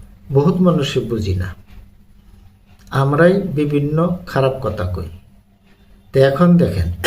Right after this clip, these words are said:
<clears throat> আল্লাহর হেকমতটা আমরা কিছু পাইলাম যে আল্লাহ তাআলা এখানে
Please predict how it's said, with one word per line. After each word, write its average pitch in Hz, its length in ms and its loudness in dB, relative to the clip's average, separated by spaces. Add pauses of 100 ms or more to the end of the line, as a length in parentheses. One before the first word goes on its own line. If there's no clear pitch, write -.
(500)
<clears throat> - 560 -20
আল্লাহর 135 260 -2
হেকমতটা 160 580 -2
আমরা 143 200 -4
কিছু 170 360 -4
পাইলাম 120 320 -2 (1200)
যে 110 100 -10
আল্লাহ 127 340 0
তাআলা 107 240 -2
এখানে 147 500 -2